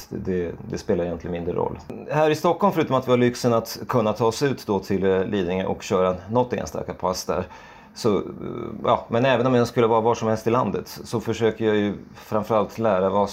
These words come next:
vad som jag tycker är, är nycklarna med att lyckas på Lidingö. Det har ju att göra med, eh, hur man ska springa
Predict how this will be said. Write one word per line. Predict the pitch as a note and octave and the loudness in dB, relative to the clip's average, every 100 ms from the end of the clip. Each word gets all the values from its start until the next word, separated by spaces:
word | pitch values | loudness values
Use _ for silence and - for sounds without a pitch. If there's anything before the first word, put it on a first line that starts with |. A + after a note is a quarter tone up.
| - | -6
vad | G2 G#2 F#2+ | 0 0 2
som | G#2+ | 2
jag | A#2 B2 | 4 2
tycker | G#2 F2+ G2 | 0 -2 0
är, | F#2 F#2 | 0 0
är | F#2+ F#2 | 0 2
nycklarna | G2 F#2+ - A2+ F#2+ | 2 0 0 0 2
med | E2+ | -2
att | G#2 | -2
lyckas | G2 G#2 G#2+ - | -2 -2 -6 -4
på | A2 G#2 F2+ F2+ | -2 -2 -2 0
Lidingö. | G#2+ F2 F2 F2+ | 0 2 0 0
Det | G2+ | 2
har | G#2+ | 4
ju | G#2+ | 4
att | G#2+ | 4
göra | F#2+ F2 | 4 2
med, | F2+ F2+ - - - - - - | 0 -6 -10 -20 -20 -20 -20 -6
eh, | F#2 | 0
hur | E2 F2+ A2+ G#2 | 0 2 2 4
man | G2 | 0
ska | - F#2+ | 0 -4
springa | - G2 F#2 F#2 | 0 -2 0 0